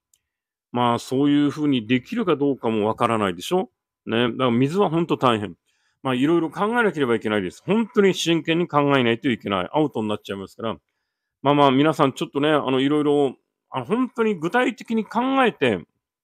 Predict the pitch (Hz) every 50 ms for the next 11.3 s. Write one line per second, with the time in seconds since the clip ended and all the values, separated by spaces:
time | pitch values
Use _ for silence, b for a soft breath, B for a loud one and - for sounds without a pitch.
0 | _ _ _ _ _ _ _ _ _ _ _ _ _ _ _ - 139 151 139 _
1 | - 220 233 208 - - - 226 233 233 208 240 240 233 - 220 226 233 226 -
2 | - 247 240 196 110 - - _ _ _ _ _ _ _ _ _ _ _ _ 165
3 | 175 185 185 - 247 247 - - 185 165 139 107 95 - - _ _ _ _ -
4 | - - - 220 233 220 220 226 226 226 214 208 180 190 196 170 190 226 220 -
5 | - 160 156 147 143 - - 180 240 247 - - - 180 147 135 139 147 151 143
6 | 147 139 127 - 165 139 147 147 - 127 110 104 98 92 85 - - _ _ _
7 | _ _ _ _ - 104 - 196 277 381 392 381 311 277 165 - - 143 120 117
8 | 123 117 104 - 98 92 120 110 101 - 104 95 85 - - 143 175 247 370 359
9 | 254 185 143 156 160 143 - _ - - 277 285 320 262 214 139 151 190 180 143
10 | 107 90 - _ _ _ _ _ _ _ _ _ _ _ _ - 143 143 135 131
11 | 131 123 120 117 98 -